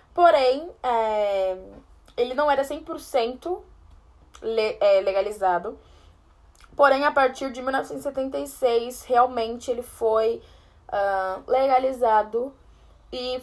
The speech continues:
foi introduzido nos hospitais públicos, que é, no caso, a nossa discussão de um pouquinho antes, né, Lu? Sobre o aborto ser uma questão de saúde pública.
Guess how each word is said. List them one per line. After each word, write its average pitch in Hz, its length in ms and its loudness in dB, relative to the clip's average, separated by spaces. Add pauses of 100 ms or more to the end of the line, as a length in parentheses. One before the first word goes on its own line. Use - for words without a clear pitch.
foi 262 320 0
introduzido 302 1300 -4 (220)
nos 254 160 -2
hospitais 262 580 2 (160)
públicos, 247 880 -4 (100)
que 277 160 0
é, 226 160 10
no 247 140 -4
caso, 233 240 2
a 233 40 0
nossa 226 200 -2
discussão 226 640 -2 (360)
de 220 180 -2
um 226 80 -2
pouquinho 247 420 -2
antes, 226 360 -4
né, 226 160 0
Lu? 226 300 -2 (240)
Sobre 254 920 2 (400)
o - 40 6
aborto 233 380 2
ser 254 140 -4
uma 233 100 -2
questão 226 320 -8
de 226 80 -16
saúde 233 300 0
pública. 202 760 -8